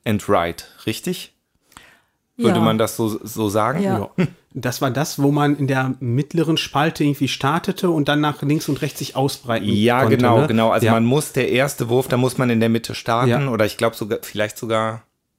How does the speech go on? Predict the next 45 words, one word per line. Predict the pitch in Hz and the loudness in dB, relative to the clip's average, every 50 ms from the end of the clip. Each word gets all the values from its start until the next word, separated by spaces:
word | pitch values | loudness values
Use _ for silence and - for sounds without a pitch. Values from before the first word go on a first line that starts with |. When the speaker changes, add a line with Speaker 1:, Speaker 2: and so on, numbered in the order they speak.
| _ _ | _ _
Speaker 1:
bei | 113 | -6
den | 95 110 113 113 | -2 -2 0 0
ersten | 107 110 117 - - 123 | 0 -2 -4 -4 -4 -4
drei | - - 113 139 135 120 | 0 0 2 2 2 2
Würfen | 127 123 - 135 123 | 0 -2 -2 -2 -2
gab's, | 117 113 - | -2 -4 -4
glaub | - - 120 | -4 -4 -4
ich, | 110 - | -4 -4
irgendwie | 107 110 110 120 107 | -4 -4 -2 -2 -2
noch | 107 101 - | -2 -2 -2
eine | 117 104 | -4 -4
Besonderheit. | 98 95 98 101 107 107 98 92 101 98 | -2 -2 0 0 2 2 0 0 0 0
Aber | 107 110 107 | 0 0 2
man | 110 113 120 | 2 2 2
muss | 127 147 143 - | 2 0 0 0
in | 156 | 0
der | 139 127 | 2 2
Mitte | 123 139 135 - 123 | 2 2 0 -2 -4
starten | - - 131 127 131 131 131 | -2 0 0 0 2 2 2
Speaker 3:
Mhm. | 127 | 2
Speaker 1:
und | - | 0
breitet | 117 - 120 127 127 - 120 - | 0 0 -2 -2 -2 -4 -8 -8
sich | 117 101 - - | -8 -8 -8 -2
aus. | - 110 120 131 160 175 - - - - - - - - _ _ | 0 2 2 2 0 -2 -6 -12 -18 -20 -20 -20 -20 -20 _ _
Es | - | -10
ist | 113 - | -4 0
auch | 127 123 - | 0 0 0
so, | - 131 131 | 0 0 0
dass | 120 123 - - | 0 0 0 0
halt, | 123 120 120 110 - - - - - - - _ | 0 0 0 -2 -4 -12 -18 -16 -18 -20 -20 _
ich | - 98 - | -18 -12 -12
hab | - - | -6 -4
ja | 123 107 | -2 -2
gesagt, | 104 98 120 120 - - | 0 0 0 -2 -2 -4
für | - 113 | -4 -4
die | 98 101 98 101 101 95 90 | -2 0 0 0 0 0 -2
Spalten, | - - - 110 113 131 139 139 - 160 156 | -4 -4 -2 0 0 0 -2 -2 -2 -2 -2
wenn | 143 135 131 | 0 -2 -2
die | 123 | -4
komplett | 113 - 135 131 - - 139 - | -4 -6 -6 -4 -2 -4 -2 -2
angekreuzt | - 127 120 123 117 - - 131 - - | -2 -2 -2 -4 -4 -4 -4 -4 -4 -4
sind, | - 131 120 - | -4 -4 -4 -4
gibt | 123 - - | -8 -8 -8
es | 123 - | -10 -10
Punkte. | - - 135 131 135 131 - - 135 135 143 | -2 -2 0 0 0 -2 -2 -2 -2 -2 -4